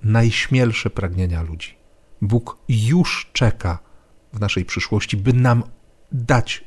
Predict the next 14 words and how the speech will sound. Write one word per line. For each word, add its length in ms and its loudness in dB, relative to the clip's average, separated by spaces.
łaskę. 460 -4
Jeśli 260 2
z 80 0
uwagą 500 4
będziemy 340 2
słuchać 340 0
tej 140 2
Ewangelii, 560 2
to 120 0
nagle 260 4
może 220 4
się 160 2
okazać, 460 2
że, 420 2